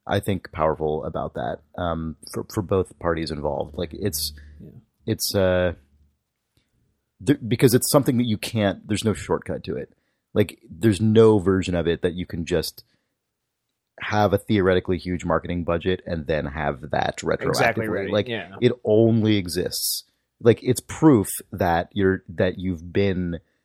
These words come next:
Speaker 1: engaging and that you've been, like, staying honest to something that those people were interested in for an extended period of time.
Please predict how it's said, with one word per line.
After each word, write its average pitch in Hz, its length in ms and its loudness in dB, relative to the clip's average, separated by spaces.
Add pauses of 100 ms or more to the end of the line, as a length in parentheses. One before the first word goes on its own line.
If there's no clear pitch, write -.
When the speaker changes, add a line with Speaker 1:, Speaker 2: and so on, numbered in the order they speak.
(400)
Speaker 1:
engaging 82 800 0
and 80 240 -4
that 80 140 -2
you've 85 260 -6
been, 80 500 -4 (220)
like, 80 320 -4 (340)
staying 98 580 -2
honest 87 360 -2
to 90 80 -6
something 78 580 -4 (300)
that 87 120 0
those 90 140 -2
people - 240 -6
were 80 120 0
interested 73 340 -6
in 71 260 -6 (380)
for 92 120 0
an 82 60 -2
extended 78 400 -4
period 82 260 -8
of 92 80 -12
time. - 320 -14